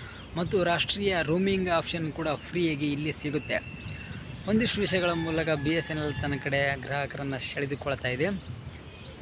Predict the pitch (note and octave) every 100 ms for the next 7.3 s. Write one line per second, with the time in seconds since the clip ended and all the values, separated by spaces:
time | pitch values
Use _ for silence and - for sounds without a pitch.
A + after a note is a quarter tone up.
0 | - - - - - D#3 F#3+ F#3+ F3+ E3+
1 | E3+ D#3 E3 D3+ D3 C#3+ C3+ C#3+ C#3 -
2 | E3 D3+ - C#3 C#3+ E3 E3 D#3+ - D3+
3 | D3+ - - C#3+ C3+ C3+ B2+ - E3 D#3
4 | C3+ C#3 C3 - - - - - - -
5 | - - - - - - - - - E3+
6 | D3 E3 D3 E3 E3 F3 E3 D#3 D#3 D3+
7 | D3+ D3+ D#3